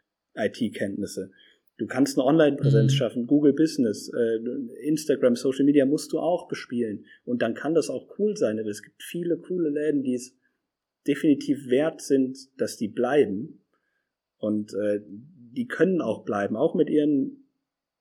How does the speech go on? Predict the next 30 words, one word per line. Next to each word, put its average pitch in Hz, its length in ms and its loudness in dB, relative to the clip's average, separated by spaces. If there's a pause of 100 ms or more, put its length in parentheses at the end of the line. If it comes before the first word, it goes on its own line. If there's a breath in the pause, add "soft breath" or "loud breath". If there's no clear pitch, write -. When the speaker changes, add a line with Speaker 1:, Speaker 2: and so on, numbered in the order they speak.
(360)
Speaker 1:
vielleicht, 120 480 -2 (400)
es 131 140 -8
muss 160 140 4
ja 151 80 8
kein - 160 0
Erlebnisstore 135 720 2
sein, 104 200 0
ne? 143 60 0
Es 160 100 -4
kann 160 160 -2
trotzdem 170 320 -6
einfach 151 180 -2
ein 135 80 -2
cooler 185 280 2
Laden 151 320 0
sein, 110 220 -6
aber 117 120 -6
du 113 80 -4
musst 131 240 -6
halt 123 140 -4
deine 117 180 -4
Online-Präsenz 131 760 -2 (680 soft breath)
einfach 120 260 -4
jetzt 113 200 0
ein 117 60 0
bisschen 123 260 -4
ausbauen, 107 520 -2
gerade 113 300 0
in 120 100 0
der, 120 380 0